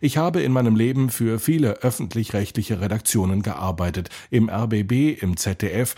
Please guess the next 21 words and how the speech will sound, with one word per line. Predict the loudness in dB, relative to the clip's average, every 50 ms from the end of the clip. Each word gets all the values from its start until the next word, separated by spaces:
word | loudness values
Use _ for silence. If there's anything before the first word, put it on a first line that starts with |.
| -14 -12 -6
und | -4 -2 -2 -2
heute | -2 -4 -4 -2 -4 -2
im | 0 0 0
Deutschlandfunk. | 2 2 0 -2 -2 -4 -2 -2 -2 -2 -4 -4 -4 -4 -4 -4 -4 -8 -12 _ _ -20 -20 -20 -14 _ -2
Die | 0 0 0
innere | 2 4 4 4 4 2 0 -2
Pressefreiheit | -2 -2 -2 0 0 2 0 0 0 -2 -2 -4 -2 -2 -2 -2 -4 -4 -6 -10 -8 -4
ist | -2 -2 -2 -2
quicklebendig. | -2 -2 -2 0 0 0 0 0 0 0 0 -2 -2 -6 -10 -14 -18 _ _ _
Jeden | 0 2 2 2 2 0 -2 -2
Tag | -2 -2 -2 -2 -4 -4
wird | -4 -2 0
meinungsfreudig | 0 2 2 2 2 2 0 0 -2 -2 -2 -2 0 0 -2 -4 -4 -4
diskutiert. | -4 -4 -2 -2 -4 -4 -4 -2 -2 -2 -2 -2 -4 -8 -14 -18 -20 -16 -12
Ich | -8 -2 0
erlebe | 2 2 4 2 2 2 2 0 0 -2 -2
weder | -2 -2 -2 0 0 -2 -2
Sprechverbote | -2 -2 -2 -2 0 0 -2 -2 -2 0 0 0 0 -2 -2 -2 -2 -2 -2 -2 0
noch | -2 -2 -2
verordnete | -4 -6 -6 -4 -4 -4 -2 -2 -2 -2 -2 -2 -2
Denkmuster. | -2 0 0 0 0 0 2 4 4 4 2 0 -2 -2 -2 -4 -8